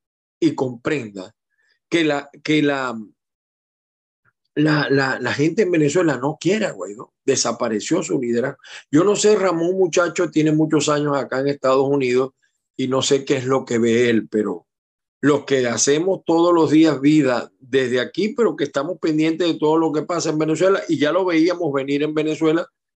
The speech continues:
Guaidó perdió todo lo que tenía. Y lamentablemente la, el fraccionamiento opositor es muy grande,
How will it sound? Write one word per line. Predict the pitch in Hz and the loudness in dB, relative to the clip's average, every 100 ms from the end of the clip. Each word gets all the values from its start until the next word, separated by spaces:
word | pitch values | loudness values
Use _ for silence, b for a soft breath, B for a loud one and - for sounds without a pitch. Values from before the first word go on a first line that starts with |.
| _ - | _ -2
Guaidó | 160 160 151 156 156 | 0 0 0 -2 0
perdió | 160 147 139 143 143 - | -2 -2 0 2 0 -2
todo | 131 135 | 0 2
lo | 135 123 | 2 -2
que | 127 | -6
tenía. | 110 92 85 80 - _ _ _ - | -6 -8 -12 -20 -20 _ _ _ -6
Y | - | 0
lamentablemente | 143 131 117 107 120 131 165 170 156 151 160 | 2 0 -4 -6 -4 -2 -2 -2 -4 -4 -4
la, | 151 135 113 - _ _ _ - | 0 0 -2 -6 _ _ _ -4
el | 160 147 | -2 -2
fraccionamiento | - 139 139 - - 143 123 120 131 143 143 170 | -2 -4 -4 -6 -4 -2 -2 -4 -2 -2 -2 0
opositor | 156 151 131 117 123 110 135 135 | 0 -2 -6 -6 -8 -2 -2 -2
es | 117 | -4
muy | 135 180 | -2 0
grande, | 143 117 85 - _ | 0 -2 -6 -14 _